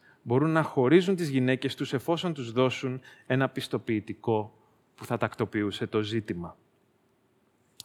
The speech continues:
Και μετά από αυτά ο Ιησούς τα συμπεράνει περίφημα. Ό,τι, λοιπόν, συνένωσε ο Θεός, δεν πρέπει να το χωρίζει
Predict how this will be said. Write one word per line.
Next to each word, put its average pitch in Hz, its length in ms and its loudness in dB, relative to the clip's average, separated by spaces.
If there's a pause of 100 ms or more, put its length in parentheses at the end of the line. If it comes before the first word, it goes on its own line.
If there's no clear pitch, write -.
(200)
Και - 120 -8
μετά 139 160 2
από 175 120 2
αυτά 143 220 4
ο 139 60 4
Ιησούς 120 380 0
τα 123 100 -2
συμπεράνει 113 800 0 (520)
περίφημα. 101 680 -2 (320)
Ό,τι, 156 220 2
λοιπόν, 143 340 0
συνένωσε 139 680 -2
ο 131 80 0
Θεός, - 680 -6 (480)
δεν 107 220 -2
πρέπει 107 280 -2
να 104 140 -4
το 104 80 -10
χωρίζει 98 760 -6